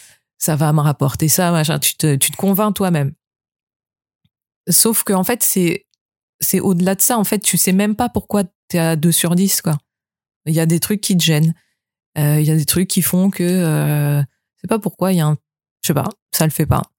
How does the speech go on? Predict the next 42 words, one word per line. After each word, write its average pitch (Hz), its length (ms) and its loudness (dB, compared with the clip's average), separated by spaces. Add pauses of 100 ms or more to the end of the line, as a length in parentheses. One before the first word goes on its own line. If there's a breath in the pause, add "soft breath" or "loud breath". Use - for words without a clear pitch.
(760)
Euh, 139 1000 0 (1080)
des 156 100 0
fois, 214 180 0
tu 214 140 -2
sais 190 260 2 (140)
un 160 100 0
peu 185 140 -2
plus. 170 200 -2
Tu 160 80 0
dis, « 151 100 0
Ah 170 180 0
ouais, 175 180 0
mais 160 240 2
telle 156 220 -2
personne, 170 380 0
j'ai 151 100 -2
pas 151 120 -4
trop, - 280 -4
elle 151 240 0
me 151 60 4
met 156 120 4
mal 151 220 0
à 185 80 2
l'aise. » 160 420 0 (760)
Sans 160 200 2
juger 160 340 2
la 147 100 2
personne, 214 360 0
hein, 190 60 2
chacun 147 340 -2
fait 147 240 -2
comme - 180 0
il 165 120 4
veut, 226 60 -2 (360 loud breath)
comme 147 160 2
il 151 100 2
est. 226 140 -4 (480 loud breath)
Mais, 160 320 2
euh, 151 680 2 (160)
bon, 143 200 0
bah, 165 140 2
toi, 185 380 -2